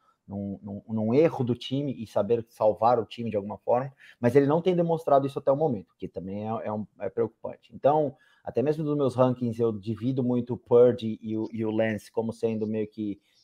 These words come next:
Q B um A e um B, né? Eu tenho essa, essa expectativa de que o Shanahan vai tentar usar os dois, porque eles são muito diferentes um do outro, é, mas a, a,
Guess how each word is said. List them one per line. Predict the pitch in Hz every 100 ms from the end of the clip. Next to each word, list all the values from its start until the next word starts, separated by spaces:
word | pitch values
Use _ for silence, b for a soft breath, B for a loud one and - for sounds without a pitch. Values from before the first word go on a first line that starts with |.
| _
Q | - 120
B | 117 120
um | 120 117
A | 113 104 107
e | 117
um | 113 113
B, | 98 113 165 - _ _
né? | 95 110 113 90 92 -
Eu | 110
tenho | 98 123 135
essa, | - 127
essa | 110 85 107
expectativa | 110 113 98 107 131
de | 117
que |
o | -
Shanahan | 117 117 113
vai | 107
tentar | 107 104 113
usar | 113 110
os | 107 107
dois, | 120 113 104
porque | - 120
eles | 110
são | 147
muito | 151 135
diferentes | 113 - 120 123
um | 123
do | 107
outro, | 101 120 - _ _ b b b
é, | - 107 107 104
mas | 117 113 - -
a, | 98 95 -
a, | 113 104 113 107 101 92 87